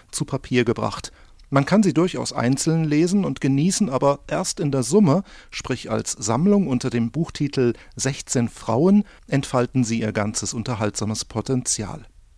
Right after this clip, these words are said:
Die vierunddreißigjährige Renata aus dem Einstiegskapitel wird getrieben von Eifersucht und Zweifeln an ihrer Attraktivität. Noch in der Mittagspause lernt sie einen jungen Mann namens Rafael kennen.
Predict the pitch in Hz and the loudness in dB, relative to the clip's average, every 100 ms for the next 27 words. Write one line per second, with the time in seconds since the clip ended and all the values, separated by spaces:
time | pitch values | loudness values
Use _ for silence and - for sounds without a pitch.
0 | - _ _ _ - - _ - 127 165 | -20 _ _ _ -20 -20 _ -8 -2 2
1 | 165 131 131 131 127 127 131 120 120 113 | 2 2 0 0 -2 0 0 0 0 2
2 | 113 139 165 151 123 127 127 131 - 143 | 2 0 -2 -4 -2 -2 0 -2 -2 -6
3 | - - 131 156 175 151 143 139 - - | -6 -6 -2 0 0 2 0 -2 -4 -4
4 | 170 185 160 147 131 113 120 160 175 143 | 0 2 2 2 -2 -2 -2 -4 -2 0
5 | 160 151 135 123 - 113 120 - 123 120 | 0 -2 -6 -4 -2 0 0 0 -2 -2
6 | 117 123 127 110 110 123 - 139 139 143 | -4 -4 -4 -4 -6 -8 -4 -4 -4 -6
7 | 110 - - - _ - - 151 151 160 | -8 -8 -14 -20 _ -20 -8 -2 2 4
8 | 156 220 135 - - 127 131 127 117 113 | 4 2 0 -2 -2 0 0 0 0 0
9 | - 127 113 117 117 120 113 110 120 - | -4 -2 0 0 2 2 2 2 0 0
10 | 131 113 120 - - 123 - 104 104 - | -2 0 0 -4 -2 -2 -2 -4 -4 -6
11 | 110 101 120 | -8 -8 -10